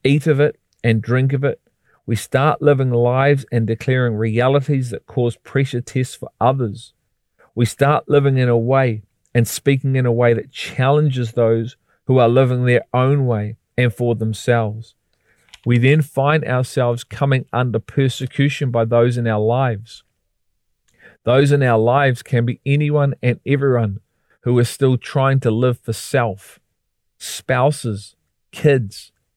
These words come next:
parents-in-laws, parents, relatives, friends, brothers and sisters, strangers. Jesus' own family at one stage were against him and thought he had lost his mind.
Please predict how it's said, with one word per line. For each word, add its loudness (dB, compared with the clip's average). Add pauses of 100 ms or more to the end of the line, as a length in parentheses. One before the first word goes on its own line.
(200)
parents-in-laws, -2 (340)
parents, -2 (300)
relatives, 0 (180)
friends, -2 (360)
brothers 2
and -2
sisters, -6 (720)
strangers. -2 (880)
Jesus' 2
own 2
family 0
at -2
one 0
stage 0
were 0
against -2
him -8 (300)
and 0
thought 4
he 2
had 2
lost 0
his -6
mind. -2